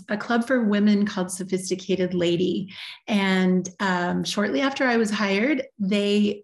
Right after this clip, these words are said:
filed bankruptcy and all the instructors left. And so the manager said, "We need someone to teach class today. Will you do that?" So I ran back to the Lost and Found and found some,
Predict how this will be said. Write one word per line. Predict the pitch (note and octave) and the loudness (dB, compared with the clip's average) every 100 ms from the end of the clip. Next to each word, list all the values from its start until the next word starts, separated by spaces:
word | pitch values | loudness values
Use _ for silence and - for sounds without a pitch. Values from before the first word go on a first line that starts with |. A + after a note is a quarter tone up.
| - | -4
filed | F#3 F#3 F3+ | 0 0 0
bankruptcy | F#3 G#3 G3+ - - E3+ E3+ | 0 0 -2 -4 -4 -2 -2
and | F#3 F#3 - | -2 -4 -2
all | G3 F#3+ | 0 0
the | G3+ G#3+ | 2 2
instructors | G3 - F3+ F3 F#3 F3 F3 F3+ - - _ - | 2 0 -6 -6 -4 -2 -4 -6 -10 -18 _ -8
left. | F#3 E3 D#3+ C#4 - - - - - - - - | -2 0 0 -2 -4 -18 -20 -18 -16 -16 -16 -4
And | A#3+ A3 | 2 4
so | G#3 A3+ G#3+ G#3 G3+ | 2 2 2 4 2
the | F#3+ | 4
manager | G#3 G3 G3+ F#3+ F#3+ F#3 | 4 4 2 2 2 0
said, | F3+ F#3 F3 F3 - - | 0 0 0 0 -4 0
"We | G#3 B3 | 2 4
need | C4+ A#3 F#3+ | 6 4 2
someone | - F#3+ G3 | 0 2 2
to | F#3+ | 2
teach | F#3+ F3+ F3+ - | 0 -4 -4 -6
class | - G3+ B3 - | -4 -2 -2 -2
today. | F3+ | -2
Will | E3+ F3+ | 0 0
you | F#3 | 0
do | F#3 G#3+ | 2 0
that?" | G3+ E3+ - - - - - - | 0 -4 -8 -20 -20 -20 -18 -10
So | - A3 G3 G3 - | -2 2 4 2 0
I | G3 F#3+ | -2 0
ran | G3 G3+ | 2 2
back | A3+ A3 G#3+ | 2 0 -2
to | |
the | A3 | 0
Lost | G#3+ G3 F#3+ G3+ | 2 0 0 -2
and | F#3 | 0
Found | F#3+ F#3 F#3 F#3 | 2 2 2 2
and | F3+ | 0
found | F#3 F3+ F3+ F3 | -2 0 0 0
some, | F3 E3+ E3+ E3+ | -2 0 0 -2